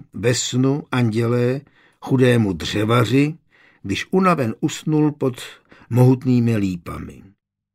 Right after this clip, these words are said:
Jeho žena i dítě byli těžce nemocní, proto na radu andělů koupil obrázek Panny Marie, Matky Boží, který na jednu z lip pověsil. Oba se uzdravili,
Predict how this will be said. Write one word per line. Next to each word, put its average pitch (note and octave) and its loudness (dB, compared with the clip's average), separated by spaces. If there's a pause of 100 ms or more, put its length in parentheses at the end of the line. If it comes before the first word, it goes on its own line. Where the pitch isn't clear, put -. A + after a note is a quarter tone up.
(680)
Jeho D3 8
žena G3+ 8
i F3 4
dítě E3+ 2
byli E3 4
těžce E3 2
nemocní, B2 0 (220)
proto D3 4
na A#2 6
radu B2 2
andělů C3 2
koupil C3+ 2
obrázek C3+ -2
Panny A2 -4
Marie, A#2 -2 (640)
Matky B2+ -2
Boží, C3+ 6 (640)
který D3 4
na B2+ 4
jednu C#3 6
z F#2+ -4
lip A#2 -2
pověsil. E2 -8 (640)
Oba G2 -6
se - -14
uzdravili, B2 -2